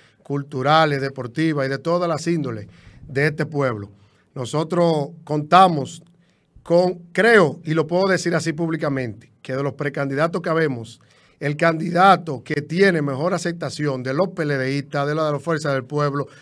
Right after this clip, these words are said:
de los P R Mistas, de todas las personas que no hacen política, se llama Luis Durán. Y eso lo hemos conseguido porque las personas saben de nuestra honestidad, las personas saben que nosotros estamos haciendo política por pasión.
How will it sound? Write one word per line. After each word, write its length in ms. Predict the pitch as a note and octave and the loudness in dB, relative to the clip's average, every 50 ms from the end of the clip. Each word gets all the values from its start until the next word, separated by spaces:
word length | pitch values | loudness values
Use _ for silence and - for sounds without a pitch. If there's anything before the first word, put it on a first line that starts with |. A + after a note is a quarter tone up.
| _ _ - | _ _ -2
de 140 | D#3 E3 | 2 4
los 140 | F3+ F#3+ F3+ | 6 6 4
P 100 | F3+ F3+ | 4 2
R 180 | E3+ F3 F3+ F3 | 2 2 2 2
Mistas, 460 | E3+ E3 E3 E3 E3+ E3 E3+ F3 D#3 | 2 0 0 0 -2 -2 -2 -4 -4
de 80 | D#3 D3+ | -4 -2
todas 180 | E3 G3 G#3+ | 0 2 2
las 80 | A3+ A3 | 2 2
personas 360 | A3 G3 - G#3 G#3+ G#3 - | 0 -2 -2 0 0 0 0
que 180 | - G3+ F#3+ F#3+ | 0 0 0 2
no 260 | G3+ A#3 A#3+ A#3 A#3 | 4 4 4 4 4
hacen 300 | A#3+ A3+ - A3 G#3 F3 | 4 4 2 0 -2 -2
política, 580 | - F#3 E3+ F3 E3 E3 D#3+ D3 - C3+ A2 - - - - - _ _ | 0 0 0 0 0 -2 -4 -8 -10 -10 -12 -12 -16 -20 -20 -20 _ _
se 180 | - - D3 | -6 -2 0
llama 220 | D3 D#3+ E3 F3 E3+ | 2 2 4 4 4
Luis 220 | E3 E3 E3 D3+ | 2 2 0 0
Durán. 400 | D3 D3 C3+ C3 A#2+ A2 G2+ G#2+ - _ _ _ _ _ - | 0 0 0 0 -2 -4 -6 -10 -16 _ _ _ _ _ -8
Y 140 | - C#3 E3 | -2 2 2
eso 200 | F#3 F3 G3+ F#3+ | 2 4 2 2
lo 120 | F3+ F3+ F#3 | 6 6 6
hemos 200 | F#3+ G#3 G3 G3+ | 6 6 2 2
conseguido 720 | G3 F#3 F3+ F3+ F3 E3 D3+ E3+ E3+ D#3 C3+ C3 A#2+ - - - - _ _ - | 2 -2 0 0 -2 -2 2 2 2 2 2 -2 -4 -10 -14 -20 -20 _ _ -6
porque 300 | C#3 C#3+ C#3+ C#3+ - D3 | -4 -4 -4 -2 -2 -2
las 140 | D3 C#3+ | -2 -2
personas 400 | C#3+ D3 B2+ - E3 E3+ E3+ E3+ | -2 -4 -6 -4 -2 -2 -2 -2
saben 360 | E3+ F3 F3 F3 E3+ D#3 D3 C#3+ | 2 4 6 6 6 4 0 -2
de 120 | C#3+ C3+ | -4 -4
nuestra 320 | C#3 C3+ B2+ - C#3+ C#3 | -4 -6 -6 -8 -8 -6
honestidad, 560 | C3 C3+ C3 - - - B2 C3+ D3+ D3+ C#3 C3 | -6 -6 -6 -8 -8 -6 0 2 4 4 4 2
las 80 | B2+ | 0
personas 400 | A#2+ - - - D3 D#3 D3+ D3+ | -4 -6 -8 -6 -6 -6 -4 -2
saben 340 | D#3+ D#3+ D#3+ D3 C3+ B2+ - - - - _ _ _ | -2 0 0 0 -2 -4 -10 -14 -20 -20 _ _ _
que 100 | - C#3 | -8 -8
nosotros 380 | C#3 C3 C3 D#3+ E3 F3+ F3+ E3 | -6 -6 -6 -6 -4 -2 -4 -2
estamos 340 | E3+ E3+ E3+ E3+ F3+ F3+ | -2 -2 -2 0 0 0
haciendo 300 | E3+ E3+ F3+ F3 F3 E3+ | 0 0 -2 -2 -2 -2
política 480 | E3+ E3 D#3+ F3 E3+ F#3 E3 E3+ D#3+ D#3+ | -2 0 0 -2 -2 -2 -4 -4 -4 -2
por 240 | E3 E3 D#3 D3+ D3+ | -2 -2 -2 -2 -4
pasión. 540 | D#3 B2 - - F3 F#3 F#3+ E3 - - | -6 -8 -6 -4 0 2 2 2 2 -2